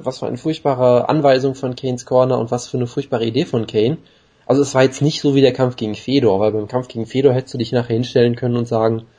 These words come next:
„Das habe ich bestimmt damals auch gemacht als riesengroßer Fedor-Fan.“ Ja gut, also Fedor, der war halt so überheblich und hat seine eigene Aura zu sehr geglaubt. Oder Verdum hat ihm eine Falle gestellt und hat so getan, als wäre er angeschlagen. Auf jeden Fall würde das im Rematch natürlich nie wieder passieren und da würde Fedor klar gewinnen.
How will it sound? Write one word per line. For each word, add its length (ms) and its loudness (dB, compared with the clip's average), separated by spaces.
„Das 120 -2
habe 120 2
ich 100 -8
bestimmt 360 -4
damals 260 2
auch 160 -2
gemacht 280 0
als 220 -4
riesengroßer 380 -6
Fedor-Fan.“ 580 0
Ja 200 2
gut, 340 0
also 180 -2
Fedor, 340 4
der 160 2
war 140 0
halt 160 -2
so 120 -6
überheblich 680 0
und 80 -4
hat 120 -4
seine 220 0
eigene 320 0
Aura 300 4
zu 120 -6
sehr 220 2
geglaubt. 640 0
Oder 300 6
Verdum 380 0
hat 120 -6
ihm 100 -6
eine 80 -4
Falle 300 4
gestellt 420 -2
und 100 -8
hat 120 -8
so 120 -6
getan, 240 -8
als 160 -6
wäre 120 -2
er 60 -2
angeschlagen. 540 0
Auf 120 -6
jeden 220 0
Fall 340 4
würde 120 0
das 200 -2
im 160 -4
Rematch 360 -2
natürlich 240 -6
nie 180 -4
wieder 180 4
passieren 520 -2
und 140 -8
da 100 0
würde 160 0
Fedor 320 2
klar 200 0
gewinnen. 440 -4